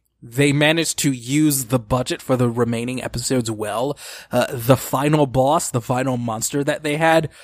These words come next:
was an absolute beast.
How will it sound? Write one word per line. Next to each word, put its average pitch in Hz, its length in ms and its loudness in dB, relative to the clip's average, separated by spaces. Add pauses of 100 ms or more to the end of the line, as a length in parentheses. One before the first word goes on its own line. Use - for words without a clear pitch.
(120)
was 120 220 -2
an 113 140 -8 (180)
absolute 123 640 2 (340)
beast. - 580 -6